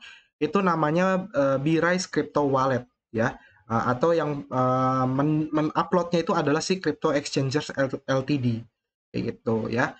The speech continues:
Jadi ya di sini dia udah ada kayak fotonya, segala macam. Teman-teman bisa tinggal, eh, download aja kalau penasaran dengan walletnya seperti apa. Bisa digunakan untuk dApps, bisa untuk live chart, streaming,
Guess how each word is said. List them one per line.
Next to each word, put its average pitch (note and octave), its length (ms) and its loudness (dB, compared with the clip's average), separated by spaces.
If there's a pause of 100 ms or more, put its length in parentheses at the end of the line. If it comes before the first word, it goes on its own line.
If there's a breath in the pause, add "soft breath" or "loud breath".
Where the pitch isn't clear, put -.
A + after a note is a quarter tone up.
(140 loud breath)
Jadi D3 320 0
ya B2+ 240 2
di B2+ 80 0
sini D3+ 240 0
dia E3 80 4
udah C#3+ 160 0
ada B2 160 0
kayak A#2+ 160 0
fotonya, D#3 560 0
segala C3+ 240 0
macam. D3+ 400 0
Teman-teman C3+ 480 -2
bisa C3 240 -2
tinggal, B2 400 0 (400 loud breath)
eh, A#2+ 240 2
download C#3 320 2
aja F#3+ 240 2
kalau C#3+ 240 0
penasaran C#3+ 480 0
dengan C#3+ 240 0
walletnya B2+ 400 0
seperti - 480 -4
apa. A2 320 -10 (440)
Bisa A#2+ 240 -4
digunakan B2+ 560 0
untuk C3 400 -2
dApps, F#3 480 0
bisa C3 240 -2
untuk B2 240 -2
live C3 320 -2
chart, F#3 320 2
streaming, F#3 640 0